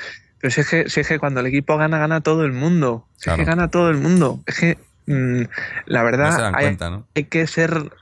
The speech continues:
Speaker 1: primero malo, segundo, mm, gilipollas pa-, para, para cargarte una, una cosa que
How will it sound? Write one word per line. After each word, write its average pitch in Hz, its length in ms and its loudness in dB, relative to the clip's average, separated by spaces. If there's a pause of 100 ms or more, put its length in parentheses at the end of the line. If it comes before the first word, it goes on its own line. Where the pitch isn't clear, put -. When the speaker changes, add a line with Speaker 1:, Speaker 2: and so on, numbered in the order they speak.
(100)
Speaker 1:
primero 160 340 2
malo, 190 440 0 (360)
segundo, 175 1120 2 (320)
mm, 143 400 -4
gilipollas 170 840 0 (100)
pa-, - 240 -2
para, 123 320 0
para 113 200 0
cargarte 160 580 -2 (400)
una, 175 420 0
una 170 260 -2
cosa 196 380 0
que 147 200 -2